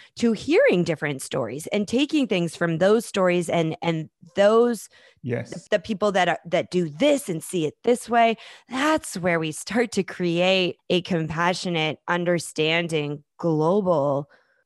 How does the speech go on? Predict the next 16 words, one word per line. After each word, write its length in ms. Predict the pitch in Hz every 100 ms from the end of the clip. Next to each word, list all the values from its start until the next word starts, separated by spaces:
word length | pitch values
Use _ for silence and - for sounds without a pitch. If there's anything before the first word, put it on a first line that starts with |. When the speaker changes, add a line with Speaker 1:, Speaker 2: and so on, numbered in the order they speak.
| -
Speaker 1:
community, 560 | - 165 180 262 214 165
because 260 | 160 208
there 140 | 233 311
is 180 | 330
not 320 | 226 202 196 -
a 60 | 185
single, 380 | 196 196 202 196
there 160 | 208
is 200 | - 208
not 260 | 196 233 214
one 180 | 208 202
person 460 | 185 185 170 151 - - -
who 80 |
doesn't 280 | 202 220 214
have 280 | 190 175 156 - _ _
something 760 | - - 196 196 170 156 156